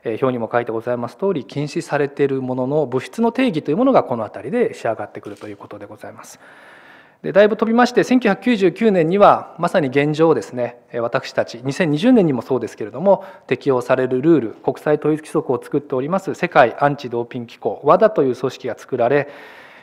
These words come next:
えー、で、二千四年からその統一規則が適用されるという状況でございます。その二千四年以前、アテネ大会より前はですね、そのアイオーシーが持っている禁止されるリストをですね、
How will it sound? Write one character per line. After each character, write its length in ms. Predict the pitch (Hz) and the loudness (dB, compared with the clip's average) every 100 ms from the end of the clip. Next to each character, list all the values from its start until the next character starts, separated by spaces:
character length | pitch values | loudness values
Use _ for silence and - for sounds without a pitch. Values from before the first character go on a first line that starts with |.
| _ | _
え 380 | - 107 101 98 | -8 -6 -6 -8
ー、 20 | 101 | -6
で、 120 | 135 | -4
二 80 | 160 | 0
千 280 | 247 214 | 2 4
四 160 | 139 147 | 4 2
年 200 | 214 240 | 2 2
か 100 | 240 | 4
ら 300 | 220 190 - | 6 4 0
そ 140 | - 156 | -6 -2
の 120 | 139 | 0
統 220 | 127 139 | 2 2
一 100 | 131 | 2
規 100 | - | -2
則 220 | 139 120 | -4 2
が 340 | 190 208 - - | 6 6 6 -4
適 240 | 139 - | -8 -4
用 160 | 135 123 | -2 -2
さ 140 | - | -2
れ 100 | 120 | -4
る 60 | 113 | -4
と 160 | - - - | -10 -18 -10
い 40 | 113 | -8
う 60 | |
状 140 | 110 107 | -6 -8
況 180 | - 107 | -10 -14
で 60 | |
ご 140 | 101 110 | -14 -18
ざ 100 | - | -18
い 60 | |
ま 100 | 98 | -18
す。 160 | - - _ _ _ _ _ _ _ - - _ _ _ _ | -20 -20 _ _ _ _ _ _ _ -20 -20 _ _ _ _
そ 120 | - | -6
の 60 | 143 | -4
二 80 | 160 | 0
千 200 | 277 254 | 4 4
四 120 | 151 | 4
年 280 | 165 202 196 | 4 0 0
以 100 | 220 | 0
前、 220 | 220 135 - | 0 0 0
ア 100 | 156 | 0
テ 100 | 214 | 0
ネ 120 | 220 | 0
大 200 | 240 247 | 0 0
会 200 | 226 170 | 2 4
よ 80 | 156 | 4
り 80 | 135 | 2
前 240 | 160 196 | 2 2
は 100 | 117 | 0
で 80 | 101 | -2
す 120 | - | -10
ね、 280 | 123 117 - _ | -8 -8 -10 _
そ 120 | - | -20
の 160 | 107 120 | -10 -2
ア 60 | 165 | 0
イ 120 | 190 | 0
オ 100 | 196 | -2
ー 0 | |
シ 180 | 190 208 175 | -4 -8 0
ー 20 | |
が 340 | 190 220 170 - | 4 4 2 -2
持 100 | 165 | -4
っ 160 | 170 - | -4 -2
て 80 | |
い 100 | 151 | -2
る 160 | 196 233 | -2 -4
禁 200 | - 143 | -6 -8
止 300 | 143 - 131 | -6 -6 -6
さ 160 | - 131 | -2 2
れ 100 | 135 | 2
る 260 | 131 123 - | 0 -8 -10
リ 120 | 151 | -10
ス 100 | 156 | -8
ト 220 | - 120 113 | -2 -2 -2
を 40 | |
で 100 | 110 | -8
す 100 | - | -14
ね、 200 | 113 | -16